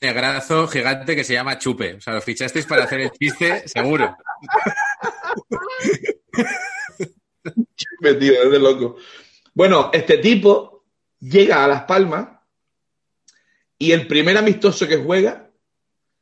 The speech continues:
Speaker 2: mete un golazo. Es decir, pero un gol que, que dijimos, fichamos a, a Maradona. Es decir,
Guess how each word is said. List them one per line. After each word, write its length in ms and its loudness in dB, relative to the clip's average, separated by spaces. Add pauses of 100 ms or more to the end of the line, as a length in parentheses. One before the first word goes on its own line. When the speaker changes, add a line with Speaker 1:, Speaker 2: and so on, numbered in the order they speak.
(260)
Speaker 2:
mete 380 2
un 160 4
golazo. 560 0 (920)
Es 160 -2
decir, 160 2
pero 400 0 (360)
un 180 -8
gol 220 4
que, 340 -2
que 580 4
dijimos, 340 -2
fichamos 400 0
a, 640 0
a 40 -2
Maradona. 520 -2
Es 100 -16
decir, 280 -10